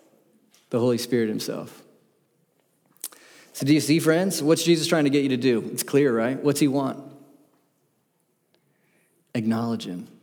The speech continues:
Have you acknowledged him in your heart? Is he your Lord? Do you trust what he's done for you on the cross? Have you, have you confessed that you're a sinner and you're in need and that on your own you'd be deserving of hell, but you look to Jesus and you see him giving you his perfection as a gift and you see him paying for your sins? Have you trusted that?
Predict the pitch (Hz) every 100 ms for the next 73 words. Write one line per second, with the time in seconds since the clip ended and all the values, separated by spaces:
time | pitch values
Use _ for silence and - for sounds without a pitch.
0 | _ - 143 165 160 160 165 151 156 151
1 | 139 156 - 127 131 117 113 120 139 -
2 | - - - _ _ _ _ _ _ _
3 | _ - 120 - 135 135 131 117 - 120
4 | 120 135 127 120 113 123 120 123 - -
5 | - _ _ - _ - 123 127 - 127
6 | 123 120 113 139 131 143 123 117 - 135
7 | 139 139 120 110 110 123 143 - - -
8 | - - - 123 123 123 123 123 139 120
9 | 127 131 104 - - - - - - _
10 | 117 113 127 131 151 139 139 143 139 123
11 | 123 139 151 135 131 139 151 160 - -
12 | - 123 123 - 147 151 165 151 - -
13 | 135 139 139 147 139 135 - 156 - 180
14 | 170 175 143 127 120 143 151 117 123 -
15 | 160 147 151 143 147 147 147 135 156 160
16 | 151 127 135 - 156 175 160 170 180